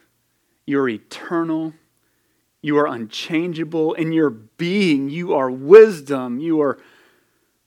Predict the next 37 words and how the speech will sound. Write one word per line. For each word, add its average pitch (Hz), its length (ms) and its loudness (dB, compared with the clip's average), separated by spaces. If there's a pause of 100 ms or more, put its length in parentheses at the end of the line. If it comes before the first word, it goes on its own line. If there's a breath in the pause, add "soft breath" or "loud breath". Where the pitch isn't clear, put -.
(180)
power, 214 800 4
you 185 260 -2
are 156 120 4
holiness, 220 1080 2
you 208 160 0
are 156 280 2
justice, 160 960 2
you 202 180 -4
are 180 300 4 (320 soft breath)
truth." 226 460 2
And 165 100 -2
everybody 170 340 2
kinda 160 220 -4
went, 143 160 -6
"That's 127 220 -8
it. 127 180 -8
That's 123 140 -10
the 123 120 -8
answer 113 200 -12
to 104 100 -16
the 104 80 -14
question." - 340 -18 (840)
Like, 113 100 -10
that's 147 220 -2
how 151 140 2
we 147 180 0
define 127 640 -6 (220 soft breath)
what 147 500 -2 (380 soft breath)
is 135 460 -2 (400 soft breath)
God. 127 300 0
That's 139 200 2
the 143 180 0
answer 151 260 0
we 143 160 0
have 151 340 0
in 156 140 -2
our 135 220 -4